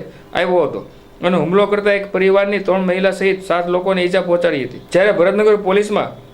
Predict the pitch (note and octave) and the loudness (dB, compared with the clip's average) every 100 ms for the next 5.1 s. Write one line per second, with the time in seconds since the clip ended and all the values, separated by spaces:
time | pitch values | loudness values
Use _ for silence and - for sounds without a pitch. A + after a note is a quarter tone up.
0 | F3 G3 G3+ G3 G3+ G#3 G3 F3 G3 F#3+ | -2 0 0 0 0 0 -2 -2 -2 0
1 | F#3+ G3+ F#3+ G3+ G3 - - C#3 F#3 G#3 | -2 -2 -2 -2 -2 -4 -2 0 2 2
2 | A3+ A#3 G#3 G#3 G#3+ A3+ G3+ G3+ G#3 G3+ | 2 2 2 0 0 -2 0 0 0 0
3 | G3+ G#3+ F3+ D3 F3+ G3 G#3 G3+ F#3 G3 | 2 2 0 0 0 0 0 0 0 -2
4 | G#3 G3+ F3+ F#3 G3+ D#3+ E3 G3 G3 G3 | 0 -2 -2 0 -2 0 0 0 -2 -2
5 | C#3 | -2